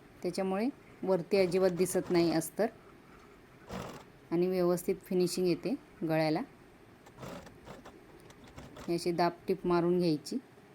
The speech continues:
हे आता व्यवस्थित दाबटीप मारून झालेली आहे. इथे मी अशी बटणं लावणार आहे मध्ये. सहा बटणं आहेत माझ्याकडे, एक एक पण लावू शकता, दोन दोन पण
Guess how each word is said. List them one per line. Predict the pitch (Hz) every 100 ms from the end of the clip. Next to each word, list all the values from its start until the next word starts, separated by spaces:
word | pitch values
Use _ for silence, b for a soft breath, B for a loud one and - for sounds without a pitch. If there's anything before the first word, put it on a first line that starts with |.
| - - - - - - - - - - - - - - - -
हे | 175
आता | 180
व्यवस्थित | 175 180 180 190 185
दाबटीप | 180 175 196 190
मारून | 180 180 185
झालेली | 190 175 180
आहे. | 202 175 208 - - - - - - - - - - - - - - - - - - - - - - - - - - - 190
इथे | 180 190
मी | 196 214 202
अशी | 208 214 220 175 - - -
बटणं | 180 180 190 202
लावणार | 202 175 180
आहे | 175 175 175
मध्ये. | 170 165 254 - - - - - - - - - - - -
सहा | - 185 190
बटणं | 202 196 202
आहेत | 202 202 196
माझ्याकडे, | 180 175 175 285 - - - -
एक | 185 214
एक | 214
पण | 233
लावू | 220 220
शकता, | 220 220 - 285 - - -
दोन | 202 202
दोन | 214 214
पण | 226